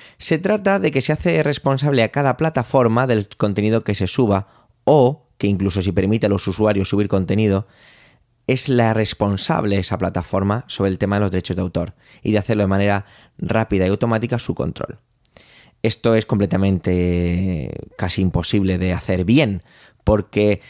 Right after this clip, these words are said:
parece como que quieren, com-, utilizando palabras de Alex Barredo,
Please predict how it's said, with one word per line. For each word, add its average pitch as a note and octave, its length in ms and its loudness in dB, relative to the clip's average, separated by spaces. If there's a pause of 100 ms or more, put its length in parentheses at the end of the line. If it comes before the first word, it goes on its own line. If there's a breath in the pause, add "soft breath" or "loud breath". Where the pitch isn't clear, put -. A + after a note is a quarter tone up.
(180 loud breath)
parece B2 320 0
como A#2+ 300 0
que A2 260 -2
quieren, A#2 320 0
com-, G#2+ 240 0
utilizando G2+ 420 0
palabras G#2 260 2
de G#2+ 60 0
Alex G#2 140 2
Barredo, G#2+ 440 2